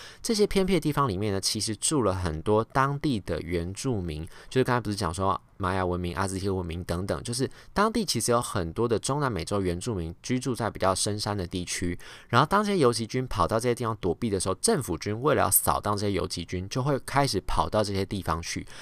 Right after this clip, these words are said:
然后呢，就在这个前总统蒙特就职的期间呢，大概就曾经发生过非常非常严重的类似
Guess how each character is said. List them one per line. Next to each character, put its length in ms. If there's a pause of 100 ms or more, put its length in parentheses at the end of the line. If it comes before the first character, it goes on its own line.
(220)
然 220
后 160
呢， 240
就 260
在 180
这 140
个 180
前 240
总 140
统 160
蒙 240
特 180
就 280
职 200
的 120
期 240
间 220
呢， 280
大 180
概 220
就 160
曾 240
经 160
发 220
生 200
过 160
非 280
常 240
非 160
常 260
严 300
重 260
的 140 (320)
类 240
似 260